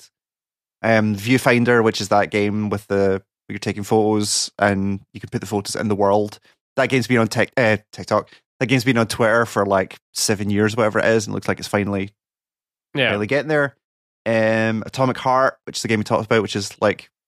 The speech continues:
Speaker 1: what if BioShock, but Russian.
Speaker 2: Russian BioShock, yeah.
Speaker 1: Um, which fit, which we said was March. March? No.
Speaker 2: March.
Speaker 1: Yes, March.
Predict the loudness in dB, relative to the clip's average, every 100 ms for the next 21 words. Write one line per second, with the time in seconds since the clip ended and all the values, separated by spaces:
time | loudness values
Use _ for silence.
0 | _ 0 2 2 2 2 2 0 0 0
1 | 0 2 0 0 -2 0 0 0 -2 2
2 | 2 2 0 -2 -2 -2 2 4 4 2
3 | 0 -4 -8 -2 2 2 0 -2 0 0
4 | 0 -4 _ _ _ _ 2 2 2 -4
5 | -8 -2 0 0 -4 -10 _ _ _ _
6 | _ _ _ _ _ _ _ -2 2 2
7 | 0 -10 _ _ _ _ _ _ _ -2
8 | 0 0 0 -2